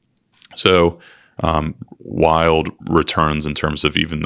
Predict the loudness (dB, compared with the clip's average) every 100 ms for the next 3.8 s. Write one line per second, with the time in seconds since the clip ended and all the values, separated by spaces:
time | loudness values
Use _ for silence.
0 | -4 -2 0 2 4 4 2 0 -4 -2
1 | -4 -4 -6 -4 -2 0 0 -4 _ -2
2 | 0 0 -2 -4 -4 -4 -4 -6 -6 -6
3 | -4 -6 -6 -4 -2 0 -4